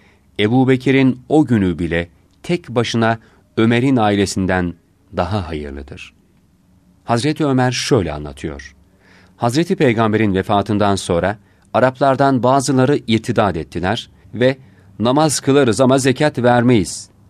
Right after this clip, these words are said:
dediler. Ben Ebu Bekir'e giderek,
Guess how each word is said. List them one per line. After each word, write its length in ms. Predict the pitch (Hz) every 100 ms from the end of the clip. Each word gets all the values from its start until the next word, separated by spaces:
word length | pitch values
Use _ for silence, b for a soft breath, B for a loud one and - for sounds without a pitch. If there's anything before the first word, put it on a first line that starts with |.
| _ _ _ - -
dediler. 560 | 95 82 73 69 - - - - - - -
Ben 320 | 123 135 156 - - - 101
Ebu 280 | 110 120
Bekir'e 340 | 117 - 117 113
giderek, 600 | - 92 104 85 87